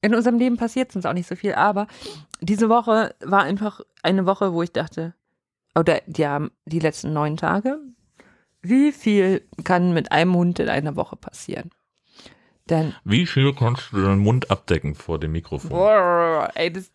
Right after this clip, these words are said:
Speaker 1: das, Mann, ey, ärger mich
Speaker 2: So,
Speaker 1: nicht.
Speaker 2: was ist los mit dem Hund? Was ist passiert?
Speaker 1: Ja.
Speaker 2: Etwas Schlimmes?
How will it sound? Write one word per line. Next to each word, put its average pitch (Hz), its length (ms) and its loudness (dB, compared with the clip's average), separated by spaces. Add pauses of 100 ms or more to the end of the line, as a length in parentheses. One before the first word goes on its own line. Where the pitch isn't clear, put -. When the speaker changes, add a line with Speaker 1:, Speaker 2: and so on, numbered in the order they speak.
Speaker 1:
das, 185 160 -6 (960)
Mann, 202 260 0
ey, 175 500 2 (600)
ärger 180 220 0
mich 165 180 -6
Speaker 2:
So, - 100 -8
Speaker 1:
nicht. - 340 -6
Speaker 2:
was 120 200 2
ist 131 120 -2
los 131 200 2
mit 113 100 0
dem 95 140 2
Hund? 104 180 0
Was - 140 -2
ist 101 100 -4
passiert? - 380 -2
Speaker 1:
Ja. 175 80 2
Speaker 2:
Etwas - 200 -6
Schlimmes? 165 400 -2